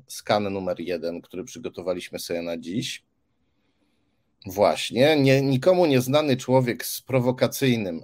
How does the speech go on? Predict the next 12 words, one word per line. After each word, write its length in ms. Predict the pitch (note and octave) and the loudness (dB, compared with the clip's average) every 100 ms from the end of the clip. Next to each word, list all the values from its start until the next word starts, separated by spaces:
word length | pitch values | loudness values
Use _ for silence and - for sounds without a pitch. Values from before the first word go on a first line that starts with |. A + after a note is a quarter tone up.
| - | -8
e, 360 | F#2+ F2+ E2+ - | -8 -6 -8 -8
transparentem. 1080 | B2 B2 A2 - G#2+ F2+ F#2 E2 G#2+ B2+ - _ _ _ _ _ - | -2 0 -2 -2 -2 -2 -4 -2 0 0 -2 _ _ _ _ _ -6
Transparent 720 | A#2 B2 B2+ D3+ D#3 B2+ - | 0 0 4 6 6 6 2
nawiązuje 720 | A#2 A2 A2 G#2 B2+ C3 A2+ | -4 -2 -2 -2 0 2 2
do 320 | F#2 G#2+ A2+ | 2 2 2
śmierci 640 | A#2+ - B2+ C#3+ C3 C#3 C3 | 0 0 2 2 0 -4 4
terrorysty 720 | E3 E3 C#3+ B2+ C#3 C#3 - | 6 6 4 2 2 -2 -6
i 220 | A2 A#2+ | -6 -4
wielokrotnego 680 | A2 A2+ A2 B2+ - C#3 B2+ | 0 0 2 0 -2 0 2
mordercy 880 | A2 G#2+ G#2 A#2+ G#2 - - F2 B2+ _ _ | 2 0 2 2 2 -4 -8 -8 -10 _ _
Teda 280 | - A#3+ G#3 | 0 4 4
Kaczyńskiego 1000 | - G#2+ - G#2+ G#2 - G#2 D2+ C#2 | 2 -4 -4 -6 -6 -8 -8 -8 -10